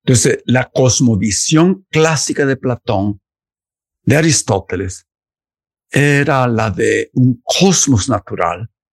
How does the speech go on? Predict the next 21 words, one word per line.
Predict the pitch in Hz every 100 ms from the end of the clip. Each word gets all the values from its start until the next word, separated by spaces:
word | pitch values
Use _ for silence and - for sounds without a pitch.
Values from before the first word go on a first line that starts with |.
| -
racional, | 120 139 180 175 - 120 90 87 92 - _ _ _
ordenado, | 202 214 196 170 120 95 82 - 98 _ -
moral | 143 180 208 208 123 92 92 127 _ _ _ _
y | - 127
con | 139 151
un | 165
propósito | 175 151 202 - 143 107 98 _ _ _ _ _ _ _ _ -
que | 139 131 -
es | 147 -
conocido | - 135 113 - - 160 175 190 -
únicamente | 240 220 185 180 185
por | 185 156
la | 156
razón | 156 135 135 143 - - - 160 170
humana. | 156 131 90 87 - _ _ _ _ _ _ _
Por | - 147
eso | 165
estamos | 160 151 151
hablando | 143 135 135
de | 120
racionalismo. | 120 117 113 117 131 - -